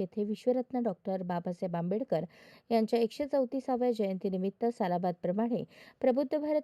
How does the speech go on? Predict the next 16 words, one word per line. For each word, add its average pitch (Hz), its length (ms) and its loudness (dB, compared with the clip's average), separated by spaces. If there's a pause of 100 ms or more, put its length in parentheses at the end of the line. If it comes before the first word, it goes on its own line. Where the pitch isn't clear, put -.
तरुण 240 220 4
मंडळ 233 340 2
पीबी 208 260 0
ग्रुपची 202 380 -2
बैठक 190 440 0
व 214 40 2
नूतन 208 420 0
पदाधिकाऱ्यांची 185 920 0
पीबी 185 240 0
ग्रुपचे 180 380 -4
सल्लागार 190 560 0 (420)
ज्येष्ठ 269 520 0 (140)
भारत 208 340 2
बाबरे 190 420 4
यांच्या 185 360 2
अध्यक्षतेखाली 190 840 -2